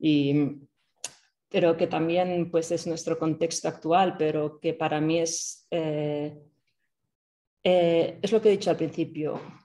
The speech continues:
Tenemos diferentes intereses, nos interesamos en todos y no excluimos. Depende de todo del proyecto. No vamos a excluir nada.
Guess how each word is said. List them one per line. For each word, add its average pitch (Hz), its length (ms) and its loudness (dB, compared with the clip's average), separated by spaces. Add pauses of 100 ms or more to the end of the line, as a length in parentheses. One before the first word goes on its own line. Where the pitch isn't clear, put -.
(380)
Tenemos 190 300 -2
diferentes 185 480 -2
intereses, 170 680 -2
nos 165 220 -4
interesamos 165 560 0
en 185 160 -2
todos 180 340 4
y 170 40 0
no 156 100 2
excluimos. - 920 -6 (600)
Depende 165 440 2
de 170 140 6
todo 165 340 4
del 160 160 4
proyecto. - 720 -6 (540)
No 156 540 2 (340)
vamos 170 400 2
a 175 40 -2
excluir 156 520 -2
nada. 139 420 -6